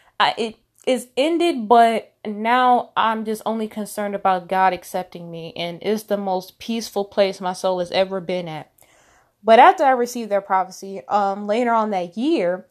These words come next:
I got casted because I was like, okay, I'm accepted. I'm accept-, just even, just even thinking this stuff, right? Um, I'm accepted.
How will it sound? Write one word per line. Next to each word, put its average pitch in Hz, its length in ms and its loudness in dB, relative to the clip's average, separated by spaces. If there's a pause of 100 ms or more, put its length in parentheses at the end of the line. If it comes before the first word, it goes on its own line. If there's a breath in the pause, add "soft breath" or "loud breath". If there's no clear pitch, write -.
(380 soft breath)
I 202 600 4
got 196 240 -2
casted 254 720 -2
because 247 640 4
I 202 120 6
was 208 160 -2
like, 196 260 -2
okay, 254 380 -4
I'm 202 180 -2
accepted. 269 560 -8 (180)
I'm 220 180 0
accept-, 240 240 -8
just 381 200 0
even, 359 340 4 (500)
just 415 300 2
even - 140 -2 (100)
thinking 320 380 0
this 190 180 -8
stuff, - 380 -8
right? 285 400 0 (800 soft breath)
Um, 240 560 4 (380)
I'm 233 260 -2
accepted. 254 720 -2